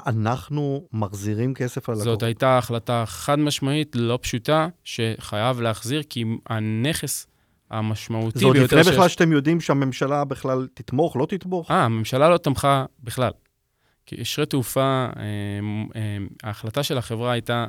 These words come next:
Speaker 2: של הממשלה הייתה לתמוך בחברות מעל ארבע מאות מיליון. אה, ש-, לא לתמוך בחברות שמעל ארבע, מחזור מעל ארבע מאות מיליון. ברור שבענף התעופה, כל החברות הגדולות, המחזורים
Speaker 1: Mm.
Speaker 2: שלהם מחזורי עתק, הרווחיות שלהם היא שונה לחלוטין,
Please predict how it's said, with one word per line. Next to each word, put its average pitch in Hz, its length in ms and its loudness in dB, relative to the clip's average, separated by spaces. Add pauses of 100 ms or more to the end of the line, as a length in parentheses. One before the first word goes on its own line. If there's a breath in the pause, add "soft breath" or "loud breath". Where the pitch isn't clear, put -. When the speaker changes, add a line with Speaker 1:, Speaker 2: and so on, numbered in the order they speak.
Speaker 2:
של 117 180 -2
הממשלה 110 540 0
הייתה 147 320 2
לתמוך 143 480 -2
בחברות 127 520 0
מעל 123 200 2
ארבע 117 240 2
מאות 120 260 0
מיליון. 110 400 0 (500 soft breath)
אה, 107 60 -6 (420)
ש-, - 100 -8 (280)
לא 127 240 4
לתמוך 147 280 2
בחברות 117 600 0
שמעל 117 360 2
ארבע, 110 240 0
מחזור 113 380 -2
מעל 117 200 2
ארבע 110 220 0
מאות 110 220 -2
מיליון. 131 280 2
ברור 123 360 4
שבענף 110 440 -2
התעופה, 120 380 -2
כל 127 180 0
החברות 117 360 -2
הגדולות, 120 380 0 (420 soft breath)
המחזורים 117 380 0
Speaker 1:
Mm. 139 40 2
Speaker 2:
שלהם 139 220 4
מחזורי 127 320 2
עתק, 127 420 4
הרווחיות 131 400 -4
שלהם 117 220 -4
היא 113 80 -2
שונה 120 280 -2
לחלוטין, 131 460 -4